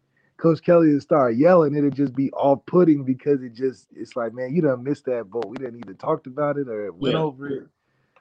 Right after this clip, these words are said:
Speaker 1: Or we wanted to do something different here. You just, you just coming in crashing the party." So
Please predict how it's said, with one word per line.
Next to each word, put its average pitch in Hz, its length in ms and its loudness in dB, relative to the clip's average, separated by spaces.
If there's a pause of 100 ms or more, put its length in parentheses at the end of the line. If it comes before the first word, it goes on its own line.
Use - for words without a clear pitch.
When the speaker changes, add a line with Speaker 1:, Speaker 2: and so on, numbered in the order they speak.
(260)
Speaker 1:
Or 123 280 4
we 131 120 4
wanted 147 360 2
to 135 60 -2
do 143 180 0
something 135 360 -2
different 139 340 0
here. 147 180 4
You 139 200 0
just, 131 260 -2 (240)
you 139 120 -8
just 127 200 -6
coming 127 320 -6
in 117 200 -6
crashing 131 460 -2
the 104 60 -10
party." 113 480 -2
So 95 380 -8